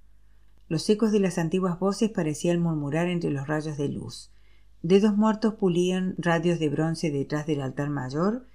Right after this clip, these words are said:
y acariciaban las retorcidas columnas de bronce del baldaquino. Él yacía sobre los peldaños boca abajo como muerto. ¿Qué estaba pensando?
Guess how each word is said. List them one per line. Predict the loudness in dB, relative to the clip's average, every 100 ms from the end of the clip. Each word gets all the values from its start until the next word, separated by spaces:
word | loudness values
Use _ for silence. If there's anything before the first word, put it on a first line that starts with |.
| -20 -4
y | -2
acariciaban | 0 -2 -2 0 2 2
las | 0
retorcidas | -4 -4 -4 -2 0 0
columnas | -2 -2 0 -2 -2
de | -2
bronce | 0 -2 0 0 0 -2 -4
del | -2 0
baldaquino. | 0 -2 -4 -6 -12 -12 -14 -20 -20 -20 -20 -20 -20 -20 -20 -20 -20 -20 -20 2
Él | 4 8
yacía | 6 6 4
sobre | 4 2 2
los | 2
peldaños | 0 0 4 4 4 4
boca | 0 -2 -2
abajo | -2 0 0 0
como | 0 0
muerto. | 0 -4 -8 -12 -18 -18 -20 -20 -20 -20 -20 -20 -20 -4
¿Qué | -2
estaba | 2 2 2
pensando? | 0 -4 -4 -4 -4 -6